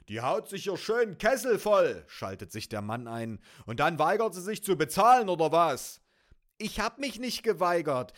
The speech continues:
Ich hab Ihnen eine ganz normale Kooperation angeboten.“ „Und dann sind mir verglückt die Spaghetti aus der Hand gefallen“, lacht der Mann. „Und, und Sie waren?“,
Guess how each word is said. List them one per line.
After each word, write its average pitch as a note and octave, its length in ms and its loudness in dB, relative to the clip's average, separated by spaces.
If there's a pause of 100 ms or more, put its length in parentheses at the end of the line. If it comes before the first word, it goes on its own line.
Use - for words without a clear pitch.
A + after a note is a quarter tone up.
(120)
Ich D#3 180 -6
hab G#3+ 160 -4
Ihnen A#3+ 220 -4
eine G#3+ 100 -2
ganz A#3 340 -2
normale A#3 480 0
Kooperation A#3 920 0
angeboten.“ D#3+ 840 -4 (640)
„Und G2+ 200 -6
dann E3+ 180 0
sind G3 220 -2
mir G3+ 160 -2
verglückt G3 460 0
die G#3 80 -4
Spaghetti A#3+ 560 0
aus F#3+ 240 4
der E3 140 2
Hand E3+ 220 0
gefallen“, D3+ 720 0
lacht F2 300 -10
der F#2 100 -6
Mann. G2+ 380 -8 (800)
„Und, A#2+ 180 -10
und B2 160 -10
Sie D3+ 260 -8
waren?“, G3+ 400 -2